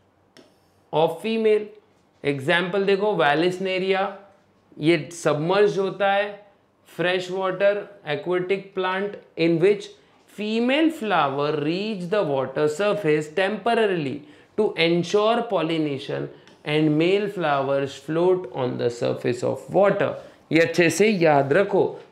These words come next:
Male flower water surface पे होता है, female फ्ला-, flower surface के भीतर होती है। Specific gravity of pollen grain is equal to that of water, that's why they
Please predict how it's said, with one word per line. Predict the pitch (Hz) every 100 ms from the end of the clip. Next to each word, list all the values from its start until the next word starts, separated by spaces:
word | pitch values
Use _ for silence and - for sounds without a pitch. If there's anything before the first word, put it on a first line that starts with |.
| 135
Male | 151 185
flower | 180 180 175 190 196
water | 165 147 151
surface | 143 131 131 160 160
पे | 185
होता | 175 180 196
है, | 190 202 214 214 - _
female | 160 170 185
फ्ला-, | 180 175 165 160
flower | - 160 165 190 214 - -
surface | - 131 127 127 -
के | 170
भीतर | 143 127 123 117
होती | 120 - 123
है। | 107 - - _ _ _ _ _ _ _ _ _ _
Specific | - - 208 202 202 247 254 262 180 185
gravity | 185 202 180 240
of | 247 240 196
pollen | 196 220 233 214
grain | 220 233
is | 214
equal | 196 160 170 208 196
to | 208
that | 180 175
of | 165 143
water, | 143 135 160
that's | 160 180 175 -
why | 190 127 - - - _ 147
they | 175